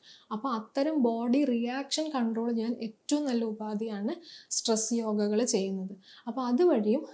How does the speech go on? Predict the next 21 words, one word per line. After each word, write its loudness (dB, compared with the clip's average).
നമുക്ക് -2
ഇതിൻ്റെ 0
ഒക്കറൻസ് 0
വളരെയധികം -2
തടയാവുന്നതാണ്. -2
ഇതുപോലെ -10
പെപ്റ്റിക് -16
അൾസർ -14
പോലെ -14
ഇതുപോലെ -16
പുളിച്ചു -14
തികട്ടൽ, -16
അസിഡിറ്റി -18
ആയിട്ട് -20
കണ്ടിന്യൂസ് -16
ആയിട്ട് -20
ഇത് -12
കൊണ്ട് -16
നടക്കുന്ന -18
ഒത്തിരി -16
ആൾക്കാരുണ്ട്. -20